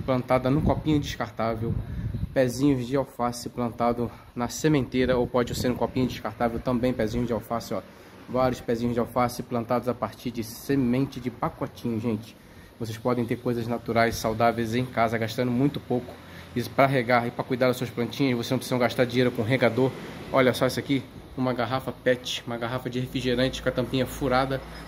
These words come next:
Você bota água e molha as suas plantinhas e vocês vão ter resultados abençoados por Deus, maravilhosos como esse. Então, por que não plantar?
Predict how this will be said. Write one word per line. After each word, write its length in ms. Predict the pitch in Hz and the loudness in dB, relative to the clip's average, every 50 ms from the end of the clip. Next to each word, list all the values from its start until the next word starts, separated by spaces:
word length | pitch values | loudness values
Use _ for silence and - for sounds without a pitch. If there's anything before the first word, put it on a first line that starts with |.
| - | -6
Você 140 | - - 131 | 0 2 2
bota 340 | 117 120 135 139 135 - 120 | 4 6 4 4 6 6 4
água 340 | 127 135 143 139 147 143 - | 4 4 4 4 2 0 2
e 80 | - 139 | 0 2
molha 260 | 123 127 131 131 127 | 4 4 6 6 4
as 60 | 117 | 4
suas 180 | - - 131 - | 2 0 -2 -2
plantinhas 560 | - - 127 123 120 - - 139 135 127 117 | 0 0 0 0 0 2 2 4 4 4 2
e 20 | 120 | 0
vocês 280 | 123 123 - - 127 | -2 0 0 0 0
vão 100 | 120 120 | 0 0
ter 100 | 113 120 | 0 2
resultados 640 | 120 123 117 110 113 113 - 120 123 120 113 - 131 | 2 2 2 0 0 2 4 4 4 4 0 -2 -4
abençoados 680 | 131 113 113 127 131 127 - 123 113 117 117 107 - | -4 -2 -2 -2 -2 -2 0 0 2 2 0 -2 -6
por 160 | - - 113 | -10 -10 -8
Deus, 380 | 107 107 117 117 117 - - - - - - - - - | -4 0 0 0 0 -2 -6 -12 -16 -20 -20 -20 -18 -8
maravilhosos 720 | - 117 113 117 120 120 113 113 110 113 113 113 110 110 - | -2 0 2 4 4 4 4 2 0 2 2 0 0 -4 -6
como 320 | - - 135 135 127 107 | -6 -4 -4 -2 0 0
esse. 340 | 107 107 107 - - - - - | 0 -2 -2 -4 -8 -10 -8 -6
Então, 360 | 139 120 123 - 135 139 135 - - - - - - - - | -6 -4 -2 0 0 0 0 -2 -8 -16 -20 -20 -20 -18 -12
por 140 | - 143 - | -10 -8 0
que 100 | - 143 | 2 4
não 120 | 127 127 120 | 4 4 2
plantar? 500 | - 120 117 107 - 104 98 - - | 2 0 0 0 0 -2 -2 -2 -6